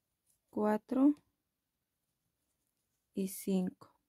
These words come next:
Cerramos nuestro, nuestra vuelta número tres.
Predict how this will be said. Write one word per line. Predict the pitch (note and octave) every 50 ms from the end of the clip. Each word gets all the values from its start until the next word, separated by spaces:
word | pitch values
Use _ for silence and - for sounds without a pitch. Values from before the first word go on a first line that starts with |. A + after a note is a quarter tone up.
| _ _ _ _ _ _ _ _ _ _ _ _ _ _ _ _ _ _ _ _ _
Cerramos | - - - - F#3+ F#3 F#3 F3+ F#3 F3 F3+ F3+ F3+ F#3 F#3 F#3+ G3+ - - -
nuestro, | - F#3 F3+ F3+ F3+ F3+ F3+ F#3 - - - _ - F#3+ F#3+ F#3+ F#3+ F#3+ F3+ F3+ - F#3+ - _ _ _ _ _ _ _ _ _ _ _ _ _ _ _ _ _ _ _ _ _ _ _ _ _ _ _ _ _ _ _ _ _ _ _ _ _ _ _ _ _ -
nuestra | G3+ F#3+ F#3+ F#3+ - G3 F3+
vuelta | F3+ G3 F#3 F#3 - - F#3 F#3
número | F#3 F3+ F#3 F#3 F3+ F#3 F3+ F3+
tres. | - - A#3 B3 B3+ B3+ B3+ C4+ D4 D4 - - -